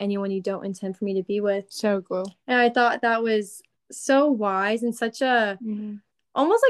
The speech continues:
Speaker 1: like, a difficult prayer to pray
Speaker 2: Mm-hmm.
Speaker 1: because you're really just, like, surrendering, like, your heart to all that. Like, "Lord, like, I'm surrendering my love life, like, to you."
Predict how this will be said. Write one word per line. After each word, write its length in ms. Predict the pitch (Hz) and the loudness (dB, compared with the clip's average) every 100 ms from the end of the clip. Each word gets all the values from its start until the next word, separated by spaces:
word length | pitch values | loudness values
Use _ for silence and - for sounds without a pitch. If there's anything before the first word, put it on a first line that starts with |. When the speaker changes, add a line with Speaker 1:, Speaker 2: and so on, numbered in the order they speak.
| 381 | 4
Speaker 1:
like, 100 | 226 | 2
a 40 | |
difficult 600 | 220 220 262 262 233 220 | 0 -2 -4 -2 -2 -4
prayer 480 | - 220 202 214 226 | -2 0 2 2 2
to 200 | 233 220 | 0 -4
pray 760 | 190 - 214 185 185 214 269 294 226 | -6 -8 -4 -2 -2 0 0 0 0
Speaker 2:
Mm-hmm. 0 | |
Speaker 1:
because 460 | 240 202 233 220 226 | 0 2 2 2 0
you're 100 | 220 | 0
really 320 | 208 214 226 | 0 0 0
just, 240 | 220 214 | -2 -6
like, 240 | 233 208 - | -4 -6 -6
surrendering, 760 | - 214 202 196 202 208 214 | -10 -6 -4 -6 -6 -4 -4
like, 180 | 208 196 | -4 -6
your 100 | 202 | -8
heart 420 | 185 180 180 226 - _ _ - | -8 -6 -2 -4 -6 _ _ -8
to 100 | - | -4
all 200 | 196 190 | -4 -2
that. 180 | 214 214 | -2 -2
Like, 200 | 202 196 | -4 -6
"Lord, 320 | 196 196 202 | -6 -4 -4
like, 220 | 185 185 208 | -6 -8 -4
I'm 140 | 208 | -4
surrendering 380 | 208 214 208 202 | -4 -4 -4 -4
my 120 | 190 | -4
love 240 | 190 190 190 | -4 -4 -4
life, 200 | 190 190 | -6 -6
like, 140 | 190 180 | -10 -10
to 120 | 202 | -6
you." 420 | 190 180 196 240 | -2 0 0 -2